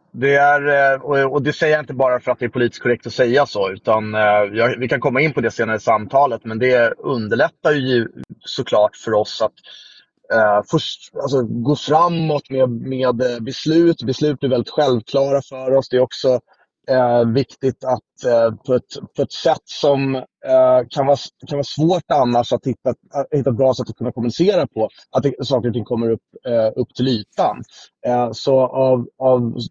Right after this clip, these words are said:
den, av, av den, av det skälet så välkomnar jag definitivt, eh, granskningen.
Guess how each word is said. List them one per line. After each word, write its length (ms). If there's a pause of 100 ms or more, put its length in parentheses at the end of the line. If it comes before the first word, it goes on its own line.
(260)
den, 380 (260)
av, 240
av 120
den, 320 (240)
av 100
det 100
skälet 320
så 260
välkomnar 400
jag 80
definitivt, 380 (240)
eh, 520
granskningen. 560